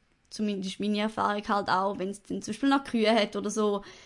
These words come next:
dann, äh, ähm, hat's, ist mit Blumen nicht mehr so viel, oder hat's nicht mehr so viele Blumen. Aber dort oben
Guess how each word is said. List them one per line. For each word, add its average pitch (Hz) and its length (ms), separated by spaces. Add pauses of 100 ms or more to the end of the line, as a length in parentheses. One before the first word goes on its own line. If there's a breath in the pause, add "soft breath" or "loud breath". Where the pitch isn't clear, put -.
(180 soft breath)
dann, 208 220
äh, 202 360
ähm, 202 520
hat's, 220 320
ist - 160
mit 254 200
Blumen 254 360
nicht 262 100
mehr 262 100
so 254 100
viel, 247 400 (480 soft breath)
oder 226 140
hat's 208 180
nicht 240 80
mehr 240 100
so 240 100
viele 233 160
Blumen. 226 600 (400)
Aber 202 180
dort 214 220
oben 196 320